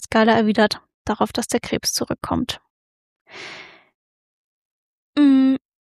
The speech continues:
und da muss ich, also, jetzt will ich das dazu sagen, wie sich mein Blick auf Skylar schon auch verwandelt hat. Ich finde, sie ist die ersten drei Staffeln eine extrem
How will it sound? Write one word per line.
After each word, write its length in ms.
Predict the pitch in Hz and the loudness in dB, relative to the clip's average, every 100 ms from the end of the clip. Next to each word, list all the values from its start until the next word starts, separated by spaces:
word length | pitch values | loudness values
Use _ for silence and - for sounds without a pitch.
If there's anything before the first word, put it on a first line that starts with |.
| _ _ _ _ _ _ - | _ _ _ _ _ _ 0
und 60 | 269 | 2
da 80 | |
muss 160 | 285 285 | 2 0
ich, 140 | 285 - | -4 -2
also, 340 | 277 233 220 240 | 0 0 -2 -4
jetzt 200 | 269 269 | -4 -2
will 60 | 269 | 0
ich 60 | 247 | 0
das 140 | 247 | 0
dazu 260 | 233 - 220 | 0 0 -2
sagen, 420 | 220 220 220 226 - | 0 2 0 -4 -2
wie 80 | |
sich 180 | 220 214 | -2 0
mein 420 | 220 214 208 208 | 0 2 0 -2
Blick 220 | - 226 - | 0 0 2
auf 140 | 214 | 0
Skylar 340 | - 220 214 | 0 0 0
schon 260 | 208 226 - | -2 -4 -2
auch 260 | 202 - - - _ _ _ _ - | -4 -6 -14 -20 _ _ _ _ -16
verwandelt 580 | - 196 214 254 285 - | -8 -2 0 2 0 -2
hat. 240 | 320 - _ _ _ | -2 -2 _ _ _
Ich 120 | - | -2
finde, 220 | 277 277 | 4 4
sie 80 | 247 | 4
ist 120 | 240 | 0
die 80 | - | 0
ersten 640 | - 226 - 240 233 233 - _ - | 0 0 -2 0 2 0 -4 _ -10
drei 180 | 214 208 | -2 -2
Staffeln 340 | - 208 226 220 | 0 0 0 -2
eine 180 | 220 220 | -2 -4
extrem 380 | - - 254 | -6 0 0